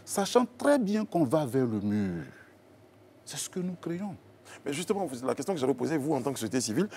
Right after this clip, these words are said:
Speaker 2: vous constatez, euh, vous avez peur, euh, vous avez peur d'être mordu par un ver de terre, mais vous, en
Speaker 1: Pas
Speaker 2: tant
Speaker 1: un
Speaker 2: que société
Speaker 1: serpent, un autre serpent.
Speaker 2: Pas un autre serpent, d'accord. Qu'est-ce que, qu'est-ce que vous faites, en réalité, pour pouvoir éviter qu'on rentre dans le mur ? Parce que déjà, vous dites, on ne comprend pas, bon, on vous laisse aller, euh, parce qu'on ne comprend pas
Speaker 1: Non,
Speaker 2: bien
Speaker 1: non.
Speaker 2: les choses.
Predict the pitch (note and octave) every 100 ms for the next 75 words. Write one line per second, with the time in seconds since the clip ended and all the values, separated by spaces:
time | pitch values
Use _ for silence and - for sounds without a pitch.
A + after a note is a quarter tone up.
0 | - - - F#2+ E3+ F3 D3+ A2 - A#2+
1 | G#3+ - F#2+ F2+ F#2+ G#2+ G#2 G2+ - B2+
2 | C3+ C#3+ D3+ B2 G2+ G2+ G#2 G#2+ G#2+ G2+
3 | A2 A2+ G2+ G2+ G#2 G#2+ G2 G2 G2+ F#2+
4 | A#2 F3 - - G#2 G#2+ E3 C3 D#3 B2
5 | A#2 C#3+ B2 B2+ C3 A#2 G#2+ F2 D#2+ B2+
6 | C#3+ D3+ D3 - G#2 - B2+ A#2 G2+ -
7 | - - A3 G#3 - - - - C4+ B2+
8 | - A2 - F2 F2 E2+ F2+ F#2+ F2+ F2
9 | - F2+ G2 - G#2+ F2 A2+ G#2 F#2 F2+
10 | F2 F2 F#2 - - - G#2+ F3+ D3+ C#3+
11 | D#3+ D#3 D3+ - - - C3 B2 G#2+ A#2
12 | G#2+ C#3 E3 G3 - D4 A#2+ A#2+ G#2 G#2+
13 | A#2+ B2+ B2 G2+ A#2+ C3 C3 A2 F2+ -
14 | A2+ G2 F#2+ - - D4+ - - A2+